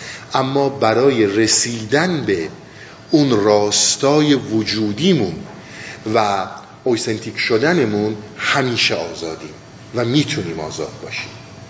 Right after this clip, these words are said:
این صحبت‌ها رو ما داشتیم. در کنار اینها ما مسئله‌ای رو داریم که به این می‌گیم اراده.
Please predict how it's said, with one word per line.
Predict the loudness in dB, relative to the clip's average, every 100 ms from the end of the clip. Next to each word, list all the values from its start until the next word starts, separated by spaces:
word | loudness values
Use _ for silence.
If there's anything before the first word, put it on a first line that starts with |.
| -20 -20 -18 -16 -16 -8 2
این | 4
صحبت‌ها | 6 4 2 0 0
رو | -4
ما | -4 -8
داشتیم. | -6 -6 -6 -10 -18 -20 -20 -20 -20 -20 -20 -20 -20 -18 -16 -14 -14 -14 -14 -16 0
در | 2 2 0
کنار | -2 -2 0 2 2
اینها | 0 0 -6 -6 -10 -12 -14 -20 -20 -20 -20 -20 -12
ما | -2 2 2 2 -4 -8 -18 -20 -20 -20 -20 -20 -20 -20 -20 -20 -20 -20 -10
مسئله‌ای | -4 -2 -2 -4 -6 -4 0 2 2 0
رو | -2
داریم | 0 0 0 -2 -6 -8 -14 -20 -6
که | 0
به | 2 2 2
این | 2
می‌گیم | 2 0 -2 -4 -4 -6 0
اراده. | 2 4 2 -2 -4 -8